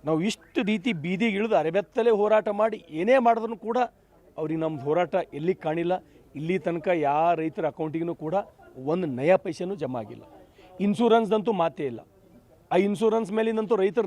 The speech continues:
ನಂಬಿಕೆನೇ ಕಳ್ಕೊಂಡಾರ. ನಾವು ಎಷ್ಟು ಇನ್ಶೂರೆನ್ಸ್ ಕೊಟ್ಟರು ನಮಗೆ ಇನ್ಶೂರೆನ್ಸ್ ಸಿಗಲ್ಲ ಅಂಥೇಳಿ ಪ್ರತಿಯೊಬ್ಬರು ರೈತರು ನನ್ನ ಬಳಿ ಬಂದು ಹೇಳ್ತಾರೆ. ಇನ್ಶೂರೆನ್ಸ್ ಕೊಡ್ಬೇಕಂದ್ರೆ ಅವ್ರ ಮಾನದಂಡ ಹೆಂಗಂದ್ರೆ ಏಳು ವರ್ಷದಿಂದ ನೋಡ್ತಾರಂತವ್ರು. ಸಿ ಸಿ ಎಕ್ಸ್ಪೆರಿಮೆಂಟ್, ಕ್ರಾಫ್ಟ್ ಕಟಿಂಗ್ ಎಕ್ಸ್ಪೆರಿಮೆಂಟ್ ಹೆಂಗೆ ಮಾಡ್ತಾರಂದ್ರೆ ಏಳು ವರ್ಷ ನೋಡಿ ನೀವು ಯಾವ ರೀತಿ ಇನ್ಶೂರೆನ್ಸ್ ಕೊಡ್ತೀರಿ.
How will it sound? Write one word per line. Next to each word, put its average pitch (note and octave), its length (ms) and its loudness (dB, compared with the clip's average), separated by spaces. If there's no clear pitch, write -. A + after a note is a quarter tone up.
ನಂಬಿಕೆನೇ G3 380 -2
ಕಳ್ಕೊಂಡಾರ. D#3 380 -6
ನಾವು F3+ 200 4
ಎಷ್ಟು A#3 200 -4
ಇನ್ಶೂರೆನ್ಸ್ A3 400 2
ಕೊಟ್ಟರು A3 240 0
ನಮಗೆ A3 240 -2
ಇನ್ಶೂರೆನ್ಸ್ G#3+ 360 0
ಸಿಗಲ್ಲ G3+ 220 0
ಅಂಥೇಳಿ A3 320 0
ಪ್ರತಿಯೊಬ್ಬರು B3 440 0
ರೈತರು G#3+ 240 0
ನನ್ನ F#3+ 160 -8
ಬಳಿ F3+ 120 -8
ಬಂದು D3+ 240 -10
ಹೇಳ್ತಾರೆ. - 240 -14
ಇನ್ಶೂರೆನ್ಸ್ A#3+ 440 2
ಕೊಡ್ಬೇಕಂದ್ರೆ A#3+ 480 2
ಅವ್ರ A#3 100 4
ಮಾನದಂಡ A3 460 0
ಹೆಂಗಂದ್ರೆ A3 440 0
ಏಳು A#3 280 8
ವರ್ಷದಿಂದ A3+ 360 -4
ನೋಡ್ತಾರಂತವ್ರು. C#3+ 640 -6
ಸಿ G3 140 -2
ಸಿ B3 160 0
ಎಕ್ಸ್ಪೆರಿಮೆಂಟ್, G#3 560 0
ಕ್ರಾಫ್ಟ್ G3+ 320 8
ಕಟಿಂಗ್ A3 260 0
ಎಕ್ಸ್ಪೆರಿಮೆಂಟ್ A3 460 0
ಹೆಂಗೆ G#3+ 160 2
ಮಾಡ್ತಾರಂದ್ರೆ A3 400 0
ಏಳು A#3+ 140 10
ವರ್ಷ A#3 220 -2
ನೋಡಿ A#3 440 0
ನೀವು F#3+ 140 2
ಯಾವ F#3+ 180 8
ರೀತಿ G#3+ 200 -4
ಇನ್ಶೂರೆನ್ಸ್ G3+ 460 -6
ಕೊಡ್ತೀರಿ. G3 320 -4